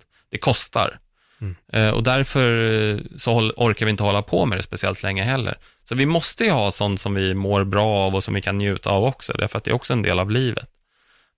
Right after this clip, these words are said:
Speaker 1: Eh, och då kan vi få till en bra balans. Men alltså människor idag och, jag menar, tidningar och, och media och så vidare är fulla av råd om hur man kan gå ner i vikt och så vidare. Men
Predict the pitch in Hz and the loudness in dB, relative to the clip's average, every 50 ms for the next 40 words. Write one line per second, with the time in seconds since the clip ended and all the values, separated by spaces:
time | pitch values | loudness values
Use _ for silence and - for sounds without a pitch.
0 | _ - - 104 101 104 101 - - 110 110 131 143 151 143 - 147 135 120 - | _ -4 0 2 2 4 2 2 2 2 4 4 4 4 4 4 2 2 2 0
1 | 113 - 120 104 104 101 98 101 98 95 98 110 113 123 110 95 95 - - 107 | 0 2 2 2 2 2 2 2 2 2 2 2 2 2 2 2 0 -2 -2 0
2 | 110 110 - 110 110 107 - - 127 139 135 131 139 - - 151 139 120 113 107 | 0 0 0 0 0 0 0 0 0 0 0 0 0 0 2 2 2 4 4 2
3 | 107 104 - - - - - 117 113 113 - - - - - - - _ - - | 2 0 0 -4 -8 -2 0 2 2 2 2 0 -6 -14 -20 -20 -20 _ -4 0
4 | 120 113 110 - - 143 135 120 113 110 107 107 107 110 113 107 107 107 104 104 | 2 2 0 0 2 2 4 4 4 2 2 2 0 2 2 2 2 2 2 2
5 | 104 104 101 104 101 101 - - - 107 107 110 113 110 110 107 107 107 104 104 | 2 2 2 2 2 0 0 0 0 0 2 2 2 2 2 2 2 2 0 0
6 | - - 107 101 104 101 98 - - - 123 110 107 117 139 143 120 101 95 98 | 0 0 0 0 2 0 0 0 0 2 2 2 2 2 2 2 2 2 2 2
7 | 101 101 104 110 104 95 95 95 92 95 98 95 98 98 107 104 101 98 95 - | 2 2 4 4 2 2 2 2 0 0 0 -2 -4 -4 -2 -2 0 0 0 0
8 | 101 101 95 98 98 101 107 101 98 98 95 95 95 - - - 98 98 - 98 | -2 0 0 2 2 2 2 2 2 0 0 -2 -4 -6 -6 -6 -8 -6 -4 -2
9 | 101 92 95 95 95 95 98 101 101 101 | -2 0 0 0 0 0 0 0 -2 -2